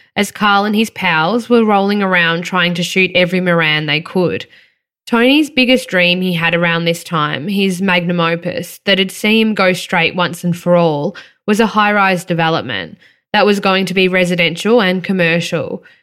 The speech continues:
And it was described as quite a unique-looking building, a winged keel style development. Unfortunately, it never went ahead. Tony couldn't get council approvals. Nothing fell into line for him on this.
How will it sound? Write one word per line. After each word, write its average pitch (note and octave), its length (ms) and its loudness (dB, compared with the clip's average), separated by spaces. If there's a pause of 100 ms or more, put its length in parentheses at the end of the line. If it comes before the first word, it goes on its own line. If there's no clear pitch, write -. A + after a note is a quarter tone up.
(160)
And C4 120 4
it C4+ 80 4
was C4+ 120 4
described G#3 520 0
as C4+ 120 0
quite A3+ 240 0
a G#3+ 60 0
unique-looking F#3 800 -2
building, E3 640 -2 (120)
a A3 100 0
winged G#3 440 2
keel F#3 460 0
style E3+ 400 0
development. D3 720 -2 (380)
Unfortunately, A3+ 760 2
it C4+ 120 2
never G3+ 240 2
went F3+ 160 0
ahead. E3 480 -2 (280)
Tony B3 300 2
couldn't G3+ 260 -2
get - 180 0
council F3 360 -2
approvals. E3+ 720 -4 (340)
Nothing A3 300 0
fell F3+ 200 0
into E3+ 220 0
line E3 280 0
for E3+ 140 -6
him E3 200 -2
on D3+ 140 -4
this. - 560 -8